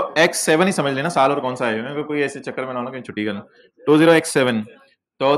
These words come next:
तीस जून दो हज़ार सात बनेगा, थर्टियथ जून टू ज़ीरो एक्स सेवन। तो चलें जी, income of property बताएं जी।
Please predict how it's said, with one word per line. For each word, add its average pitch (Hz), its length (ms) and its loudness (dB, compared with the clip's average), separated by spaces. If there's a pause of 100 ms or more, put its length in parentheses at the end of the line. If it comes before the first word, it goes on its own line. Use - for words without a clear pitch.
(140)
तीस 196 420 -4
जून 160 420 -8
दो 143 160 0
हज़ार 147 300 0
सात 123 280 0
बनेगा, 95 280 -8 (540)
थर्टियथ 143 360 -2
जून 143 240 -8
टू 143 200 -8
ज़ीरो 143 180 -2 (220)
एक्स 156 280 -4
सेवन। 95 260 -2 (1600)
तो 120 420 0 (4000)
चलें 127 180 0
जी, 101 80 -4 (320)
income 151 220 2
of 175 60 2
property 160 280 4
बताएं 127 180 2
जी। 104 80 -4